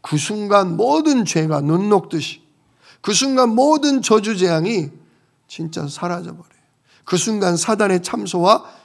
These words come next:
정죄가 완전히 끝나는 겁니다. 오늘도 이 놀라운 유일한 길이시며 우리의 생명이신 그리스도를 오늘도 굳가-, 굳게 붙잡으시길 바랍니다.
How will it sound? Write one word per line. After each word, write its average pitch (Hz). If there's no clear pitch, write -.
정죄가 160
완전히 208
끝나는 170
겁니다. 156
오늘도 127
이 147
놀라운 180
유일한 208
길이시며 170
우리의 185
생명이신 185
그리스도를 156
오늘도 117
굳가-, -
굳게 143
붙잡으시길 135
바랍니다. 135